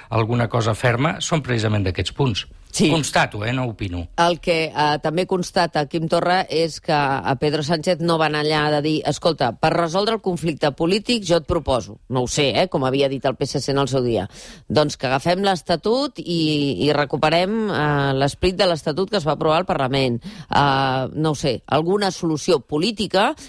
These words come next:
Speaker 2: que abordi els dos conflictes fonamentals que són sobirania i, eh, què passa amb tots els processos de,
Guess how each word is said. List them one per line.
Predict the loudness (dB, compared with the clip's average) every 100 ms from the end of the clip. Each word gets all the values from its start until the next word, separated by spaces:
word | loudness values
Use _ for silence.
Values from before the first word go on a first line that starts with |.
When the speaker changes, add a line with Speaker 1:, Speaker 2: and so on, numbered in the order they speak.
| -4
Speaker 2:
que | 0
abordi | 2 2 0 -2 -4 -2
els | -2 0
dos | -2
conflictes | -2 -6 -4 -2 -2 -4 -8
fonamentals | -2 0 0 0 0 0 0 -4
que |
són | 0 0 0 -4 _ _ _
sobirania | -8 -4 -2 0 2 2 2 0 -4 -4
i, | 0 2 0
eh, | 0 2 2 2 0
què | -2
passa | -2 -4 -2 0 0
amb | -2 -2 -2
tots | -4 -4
els | -6
processos | -6 -2 0 0 0 -2 -10 -16 -12 -4
de, | 0 2